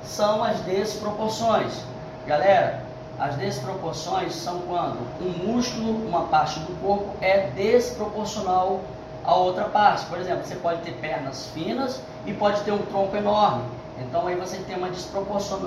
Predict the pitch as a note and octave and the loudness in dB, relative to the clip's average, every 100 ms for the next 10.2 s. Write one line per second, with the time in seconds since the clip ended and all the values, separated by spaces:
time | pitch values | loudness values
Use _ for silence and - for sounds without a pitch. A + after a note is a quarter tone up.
0 | - E3 F#3 G3 G#3 - A#3 A3 G#3 - | -4 0 0 0 -2 -2 -2 0 0 0
1 | G3 F3 - - - - D#3 - - F3 | 2 2 0 -2 -8 0 2 2 0 2
2 | G#3 G#3+ G3+ G3 - D3 C#3+ E3 D#3+ F#3 | 2 2 -2 -4 -8 -2 0 2 2 2
3 | G#3 - G#3+ G#3 G#3+ - F#3+ F#3+ G3+ - | 2 0 0 2 2 0 2 0 0 -6
4 | - - - D3 E3+ F#3+ - F#3 G#3+ - | -10 -12 -2 4 4 4 0 -2 -2 0
5 | A3 A3 - - - - - - E3 E3 | 4 4 4 -4 -10 -12 -12 -6 -4 -2
6 | G#3+ G#3+ G3 F#3+ G3+ G#3+ G3 - F#3+ - | -2 -4 0 2 2 0 -4 -2 -4 -4
7 | - F#3 - A3 G#3 D#3 B2+ - - - | -6 -6 -2 -2 0 -2 -4 -8 -8 -2
8 | - F3 F3 E3+ G#3 A3+ - F3 D3+ - | 0 2 2 6 6 4 2 4 4 2
9 | F#3+ G3 G#3+ G#3+ G#3+ G3+ F#3+ G#3 G#3 - | -4 -4 -2 -2 -2 -2 -2 -2 -2 0
10 | F#3+ - | -2 -2